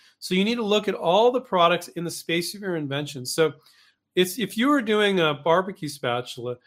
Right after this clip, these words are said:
you should know every freaking barbecue spatula in the market, the range of their prices,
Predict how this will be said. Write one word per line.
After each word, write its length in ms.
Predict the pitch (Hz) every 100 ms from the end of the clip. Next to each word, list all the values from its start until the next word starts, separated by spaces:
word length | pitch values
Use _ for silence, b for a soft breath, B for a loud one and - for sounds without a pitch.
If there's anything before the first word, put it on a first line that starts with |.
| _
you 220 | - 185 262
should 240 | 269 247
know 300 | 220 202 202 -
every 680 | 180 196 190 214 233 233 _ _ _ _
freaking 540 | - 185 185 180 165
barbecue 400 | 156 160 165 165
spatula 560 | 151 160 151 151 160 175
in 40 |
the 80 | 202
market, 440 | 139 120 - 156 - 156
the 140 | 143
range 400 | 135 147 180 185
of 80 | 190
their 160 | 214
prices, 680 | 214 170 127 120 - 175 -